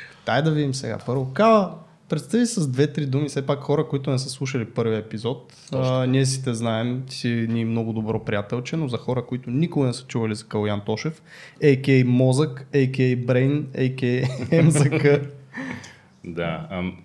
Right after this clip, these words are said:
Speaker 3: М З К, М З К. Ам, Калоян Тошев се казвам. М, занимавам се дигитален дизайн вече, а, дигитално изкуство, извинявайте, вече осемнайсет години. Освен това занимавам се с дизайн и аз обичам да казвам предприемачество по неволя, нали?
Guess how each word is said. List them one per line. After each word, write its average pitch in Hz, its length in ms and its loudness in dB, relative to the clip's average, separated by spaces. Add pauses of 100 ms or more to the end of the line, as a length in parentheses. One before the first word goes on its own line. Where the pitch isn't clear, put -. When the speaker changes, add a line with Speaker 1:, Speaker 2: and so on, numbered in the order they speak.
(440)
Speaker 3:
М 98 140 -2
З 82 120 -10
К, - 160 -12 (340)
М 82 160 -4
З 76 120 -14
К. 104 380 -6 (960)
Ам, 85 400 -6
Калоян 92 400 -2
Тошев 90 260 -6
се - 180 -18
казвам. 156 680 -2 (100)
М, 98 420 -6
занимавам 98 440 -2
се 101 120 -10
дигитален 90 560 -4
дизайн 87 320 -6
вече, 82 520 -8 (100)
а, 85 140 -8
дигитално 85 560 -4
изкуство, 85 460 -12
извинявайте, 101 640 -6
вече 92 320 -8
осемнайсет 85 520 -10
години. 147 560 -4
Освен 98 300 -10
това 98 160 -4
занимавам 87 480 -8
се 82 180 -16
с - 20 -20
дизайн 135 580 -6
и 135 320 -8 (840)
аз 104 180 -8
обичам 95 240 -6
да 85 80 -8
казвам 110 380 -2
предприемачество 98 680 -6
по 98 180 -10
неволя, 82 460 -4
нали? 80 300 -10